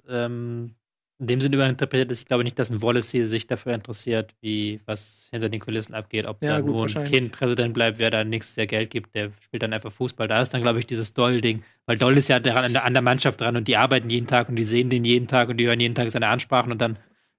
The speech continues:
Speaker 1: dann machen die das Internet auf, äh, Twitter oder was weiß ich, und dann trendet, ähm, trendet Doll. Der hat ja am Wochenende wieder getrennt auf Twitter mit seinen Aussagen, so. Und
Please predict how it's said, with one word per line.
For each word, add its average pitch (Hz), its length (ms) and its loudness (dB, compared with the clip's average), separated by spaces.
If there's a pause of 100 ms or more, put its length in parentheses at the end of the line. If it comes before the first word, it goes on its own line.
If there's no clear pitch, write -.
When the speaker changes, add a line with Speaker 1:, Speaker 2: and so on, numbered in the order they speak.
(140)
Speaker 1:
dann 110 400 0
machen 123 180 2
die 120 100 4
das 113 140 0
Internet 131 380 0
auf, 123 460 0
äh, 110 360 -2
Twitter 131 340 -2
oder 123 140 2
was 120 160 0
weiß 120 80 -4
ich, 117 140 -4
und 117 100 -6
dann 110 160 -4
trendet, 123 600 -2
ähm, 110 720 -6
trendet 123 340 0
Doll. 113 160 2
Der 127 100 4
hat 151 80 2
ja 208 60 4
am 185 80 2
Wochenende 208 220 4
wieder 208 120 4
getrennt 214 360 0
auf 180 80 0
Twitter 190 320 0
mit 120 100 -2
seinen 107 180 -2
Aussagen, 110 460 -10
so. 107 160 -10 (760)
Und 117 220 -16